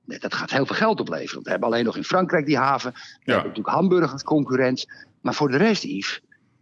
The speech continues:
Speaker 1: ja, weet je, alles gaat via ons. En je kan ook bepaalde,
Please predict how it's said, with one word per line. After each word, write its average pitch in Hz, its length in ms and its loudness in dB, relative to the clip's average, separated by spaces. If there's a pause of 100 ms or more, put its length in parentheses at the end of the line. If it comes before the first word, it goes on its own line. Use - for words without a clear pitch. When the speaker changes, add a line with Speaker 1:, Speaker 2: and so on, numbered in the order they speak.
Speaker 1:
ja, 175 420 0 (220)
weet - 200 -6
je, 208 120 -4 (440)
alles 202 320 2
gaat - 320 0
via 156 240 4
ons. - 460 0 (180)
En 143 80 -2
je 139 60 2
kan 139 160 2
ook 120 100 -4 (140)
bepaalde, 117 600 -2